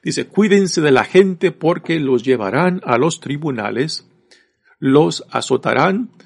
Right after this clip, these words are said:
en las sinagogas, los llevarán ante gobernadores y reyes por mi causa". Aquí Jesús menciona a tres, tres, eh, fuentes de persecución. Una de ellas es por parte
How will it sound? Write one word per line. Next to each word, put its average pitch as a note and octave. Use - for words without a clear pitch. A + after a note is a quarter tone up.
en B2
las A2+
sinagogas, C#3+
los C#3
llevarán E3+
ante C3
gobernadores C#3+
y A#2+
reyes D3
por C3
mi B2
causa". -
Aquí F3
Jesús G3+
menciona D#3+
a -
tres, A3
tres, -
eh, C3+
fuentes F3+
de C#3
persecución. A2+
Una D#3+
de D#3+
ellas D#3+
es -
por B2+
parte D3+